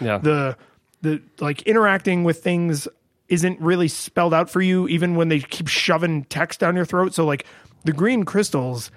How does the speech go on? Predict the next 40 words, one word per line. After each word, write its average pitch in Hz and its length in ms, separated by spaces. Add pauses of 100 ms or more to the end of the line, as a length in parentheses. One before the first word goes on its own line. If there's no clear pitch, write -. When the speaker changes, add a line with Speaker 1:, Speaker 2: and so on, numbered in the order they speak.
(220)
Speaker 2:
it 170 80
was 196 120
not 214 240
clear 185 280
to 170 80
me 147 240
that 139 200
the 135 60
Pegasus 160 420
boots 147 320
was 139 140
how 143 100
you 156 140
defeated 156 400
those, 208 320 (280)
because 151 480
it 175 180
literally 185 500
says 170 220
something 156 280
like, 139 300 (340)
"There 131 180
must 202 340
be 262 160
some 392 260
way 175 200
to 156 100
get 151 240
past 135 320
this." 165 280
And 165 100
it's 156 100
like, 135 220
Speaker 1:
"This 143 280
is 120 200
weird." 156 640 (100)
Speaker 2:
Yeah. 170 340
So, 180 360
so, 196 260
like, 185 300